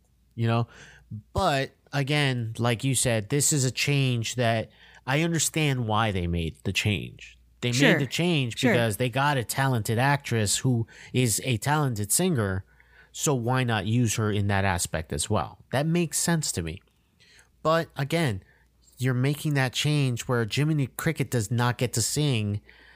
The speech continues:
Speaker 1: the big song
Speaker 2: Iconic song.
Speaker 1: that Jiminy Cricket is known for singing.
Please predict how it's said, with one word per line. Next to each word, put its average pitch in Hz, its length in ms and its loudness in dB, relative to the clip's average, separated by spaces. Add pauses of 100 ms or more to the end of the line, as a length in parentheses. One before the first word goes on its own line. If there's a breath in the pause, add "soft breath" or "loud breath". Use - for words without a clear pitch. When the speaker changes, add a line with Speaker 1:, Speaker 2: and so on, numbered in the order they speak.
(140 soft breath)
Speaker 1:
the 113 600 0 (1120)
big 151 220 2
song 196 260 6 (240)
Speaker 2:
Iconic 226 240 6 (160)
song. 233 640 4 (180)
Speaker 1:
that 151 420 0
Jiminy 147 220 2
Cricket 143 520 0
is 120 120 0
known 117 240 2
for 120 120 -4
singing. 180 400 0